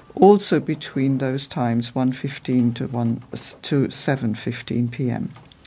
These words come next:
A number of sessions will also be held at Lippard Grange Community Centre in Anchorage Green in Warndon.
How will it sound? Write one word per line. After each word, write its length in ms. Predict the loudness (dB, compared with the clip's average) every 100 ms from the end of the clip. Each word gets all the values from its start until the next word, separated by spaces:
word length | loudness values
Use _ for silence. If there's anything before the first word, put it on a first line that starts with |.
| -20 -20 -18 -18 -10 0
A 80 | 6
number 360 | 8 10 8
of 120 | 6
sessions 640 | 4 4 4 4 2 2 0
will 140 | 2
also 340 | 2 2 0
be 180 | -2 -2
held 400 | 0 0 0 0
at 200 | -4 2
Lippard 480 | 2 2 2 0 0
Grange 480 | 2 4 4 0 -2
Community 640 | 0 4 6 6 4 0
Centre 540 | 2 4 4 4 2 0
in 140 | 0
Anchorage 720 | 2 2 2 0 -2 -2 -4
Green 380 | 2 4 4 2
in 200 | 0 0
Warndon. 640 | 2 4 4 4 2 -2